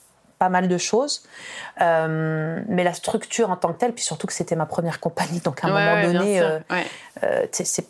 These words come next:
Speaker 1: c'est
Speaker 2: Ouais.
Speaker 1: pas mon truc en fait. Moi, je l'ai fait par amour, par passion, et cetera. Je pense qu'un coach, ce qui est bien avec un coach, quelqu'un qui va regarder ça de façon distancée,
Speaker 2: Mhm.
Speaker 1: de façon objective et de façon professionnelle, c'est qu'il va te dire, « Bah,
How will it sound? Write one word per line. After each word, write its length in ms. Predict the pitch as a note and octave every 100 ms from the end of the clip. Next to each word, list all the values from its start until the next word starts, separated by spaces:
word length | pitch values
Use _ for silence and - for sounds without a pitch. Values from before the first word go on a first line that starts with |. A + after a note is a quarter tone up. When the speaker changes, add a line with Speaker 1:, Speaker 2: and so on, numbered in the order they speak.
| -
Speaker 1:
c'est 140 | F#3 F3
Speaker 2:
Ouais. 40 |
Speaker 1:
pas 100 | E3+
mon 160 | F3+ F#3+
truc 300 | - C4 F#3+
en 80 |
fait. 320 | F#3 G3 F#3 F3+
Moi, 80 |
je 80 | E3+
l'ai 80 | F3
fait 200 | E3+ F#3
par 220 | F#3 D3+
amour, 380 | D#3 E3 A3+ A#3
par 160 | E3 -
passion, 280 | D#3+ -
et 60 | F#3+
cetera. 320 | - F3 D#3+
Je 100 | D#3+
pense 140 | G#3+ G#3
qu'un 140 | F#3+
coach, 300 | F#3+ C4 C4+
ce 80 | -
qui 100 | G3
est 60 | F3
bien 140 | G3+
avec 200 | F#3 F3
un 80 | E3
coach, 260 | - A3 -
quelqu'un 280 | E3+ G#3
qui 120 | G#3 F3+
va 80 |
regarder 280 | E3 E3 E3
ça 160 | E3 F#3+
de 80 | E3
façon 360 | - D#3 F3
distancée, 720 | D#3+ D#3+ - F3 - - A#3+
Speaker 2:
Mhm. 100 | G3+ G3+ F3 E3
Speaker 1:
de 60 | E3+
façon 480 | - E3+ - E3+ E3
objective 640 | F3+ E3 E3 E3+ - A#3+ G3
et 60 |
de 120 | D#3+
façon 340 | D#3 E3 D#3 E3+
professionnelle, 720 | - E3+ - D#3+ E3+ F3 A#3
c'est 140 | -
qu'il 140 | F3+ D#3+
va 80 | D#3
te 140 | D#3
dire, « 280 | D#3 F3+ G#3+
Bah, 100 | E3